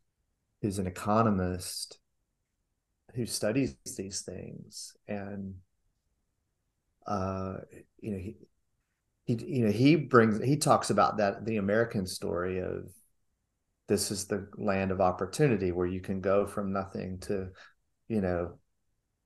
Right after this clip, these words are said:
whatever, president or, and, um, and he says, you know, it's interesting because this, the statistics show that among developing nations, we're the, we're the, we're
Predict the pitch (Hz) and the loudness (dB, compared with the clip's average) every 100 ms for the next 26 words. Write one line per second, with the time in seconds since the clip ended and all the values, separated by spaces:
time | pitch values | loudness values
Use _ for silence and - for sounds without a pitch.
0 | _ _ _ _ _ - 104 147 95 82 | _ _ _ _ _ -2 8 8 8 -2
1 | 80 _ - 117 113 95 85 82 80 82 | -6 _ 4 4 4 0 -2 -6 -10 -12
2 | _ _ _ _ _ _ _ - 113 104 | _ _ _ _ _ _ _ -6 -2 0
3 | 101 101 104 - _ _ _ _ - 104 | 0 -2 -6 -12 _ _ _ _ -8 -4
4 | 95 98 95 90 92 _ _ _ - 117 | -4 -4 -6 -8 -14 _ _ _ -8 -4
5 | 113 110 110 110 - 117 135 - 147 107 | -2 -2 -4 -6 -6 -4 -2 2 2 2
6 | - 131 110 - 143 160 175 - 120 101 | -4 -2 -2 0 0 4 4 4 0 0
7 | 104 120 110 - 110 - - _ 120 104 | -2 -2 -4 -2 -6 -6 -10 _ -8 -8
8 | - - - 110 - 151 - 117 - - | -12 -12 -8 -6 -2 0 0 -2 -2 -2
9 | 107 101 104 101 101 - - _ _ _ | 2 2 2 0 -2 -4 -10 _ _ _
10 | _ _ - 117 120 139 117 110 120 101 | _ _ -4 2 6 6 6 6 6 6
11 | 107 95 107 107 98 90 95 107 113 101 | 2 0 0 0 -6 -6 -2 2 4 2
12 | 92 90 - _ - 113 113 101 98 - | -2 -4 -12 _ -4 2 2 0 -6 -12
13 | _ _ _ _ - - _ _ - 120 | _ _ _ _ -20 -20 _ _ -6 -4
14 | 117 | -4